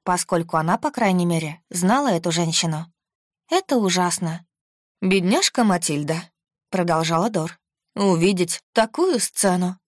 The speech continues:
Она вздрогнула и покачала головой, и я хмыкнула в знак согласия. "Она и так немного не в себе и очень рассеянная, а этот случай только усугубит её состояние. Бедная женщина".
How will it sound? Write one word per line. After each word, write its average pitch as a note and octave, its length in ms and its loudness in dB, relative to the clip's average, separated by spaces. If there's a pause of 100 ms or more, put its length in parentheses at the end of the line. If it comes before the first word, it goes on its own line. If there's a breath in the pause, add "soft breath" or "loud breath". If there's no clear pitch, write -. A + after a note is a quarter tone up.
(460)
Она F3+ 280 0
вздрогнула F3 640 -2 (120)
и G3 100 -2
покачала E3+ 540 -2
головой, F#3+ 560 -2 (180)
и F#3+ 100 -2
я E3 180 2
хмыкнула A3 500 -2
в F#3+ 40 0
знак G#3 220 0
согласия. D#3+ 680 -4 (440)
"Она G3+ 340 2
и A#3+ 40 0
так A3+ 260 -2
немного F3 360 2
не F3 120 0
в F3 40 -2
себе G#3 340 -2 (120)
и G3+ 120 4
очень F#3 320 2
рассеянная, E3 840 -2
а F3+ 160 0
этот F#3 240 0
случай E3+ 640 -2
только G3+ 320 0
усугубит C4 600 0
её F3+ 180 0
состояние. F3 720 -2 (100)
Бедная A#3 560 2
женщина". E3 520 -2